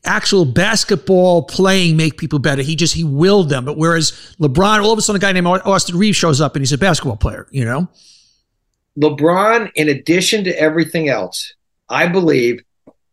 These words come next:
Speaker 2: could be an all-star at any one of the five positions on the court.
Speaker 1: Yes.
Speaker 2: And he has guarded every one of the five positions on the court.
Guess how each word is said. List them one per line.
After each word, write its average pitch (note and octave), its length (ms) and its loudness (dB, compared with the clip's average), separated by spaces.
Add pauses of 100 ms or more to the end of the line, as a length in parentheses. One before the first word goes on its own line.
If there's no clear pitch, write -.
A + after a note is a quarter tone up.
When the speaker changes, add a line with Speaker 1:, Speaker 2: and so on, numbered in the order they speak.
(360)
Speaker 2:
could D3+ 200 0
be D#3 140 4
an D3+ 120 0
all-star D3+ 640 0
at B2+ 120 -2
any D3+ 240 -2
one D3+ 240 2
of C3+ 80 -2
the C3 120 -6
five B2+ 300 -2
positions G#2+ 680 -10 (440)
on A#2+ 120 -4
the A#2 80 -6
court. A#2+ 320 -6 (260)
Speaker 1:
Yes. C#3+ 200 0
Speaker 2:
And C#3 160 2
he E3 180 2
has C3+ 180 -2
guarded D3+ 540 0 (160)
every D#3 240 2
one D3+ 220 2
of C#3 60 -2
the C3+ 120 -2
five B2+ 300 -2
positions A2+ 680 -6 (340)
on B2 180 -4
the B2 60 -4
court. A2+ 360 -4